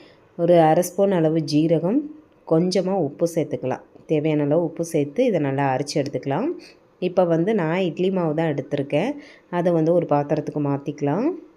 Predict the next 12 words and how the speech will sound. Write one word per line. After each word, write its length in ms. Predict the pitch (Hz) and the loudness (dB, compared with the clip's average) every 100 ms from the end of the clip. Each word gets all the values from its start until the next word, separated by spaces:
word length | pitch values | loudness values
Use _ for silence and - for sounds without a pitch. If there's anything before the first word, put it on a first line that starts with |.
| _ _ _ _ _ _ - | _ _ _ _ _ _ -10
மாத்திட்டு 600 | 160 165 170 185 160 202 226 | -4 -4 -2 0 0 2 2
இந்த 120 | 170 147 | 4 4
அரைச்சு 300 | 160 214 226 | 2 0 -2
வச்சிருக்க 420 | 190 - 156 147 208 220 | -4 -2 -2 0 -2 -2
இந்த 200 | 165 147 139 135 | 0 2 2 0
தக்காளி 320 | 156 147 175 180 | -2 0 0 0
பேஸ்ட்டை 340 | 156 160 - 160 | 0 -2 -2 -4
வந்து 140 | 135 151 | -2 -2
இது 100 | 165 | -4
கூட 200 | 143 143 143 | -4 -4 -2
சேர்த்துக்கலாம். 600 | 143 143 127 135 180 320 - - _ _ _ _ _ _ _ _ _ _ _ - | -4 -4 -6 -4 -2 -4 -6 -16 _ _ _ _ _ _ _ _ _ _ _ -8
சேர்த்துட்டு 460 | - 202 196 202 | 0 2 2 4